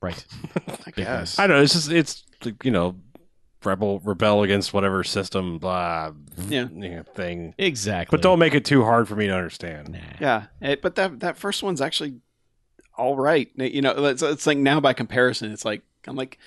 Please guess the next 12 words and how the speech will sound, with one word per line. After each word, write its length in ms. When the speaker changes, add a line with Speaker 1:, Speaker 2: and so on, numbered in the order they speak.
Speaker 2:
"Yeah, 120
the 100
first 240
one's 160
actually 300
pretty 220
fun." 420
Speaker 1:
Does 160
the 80
first 260
one, 200
like, 200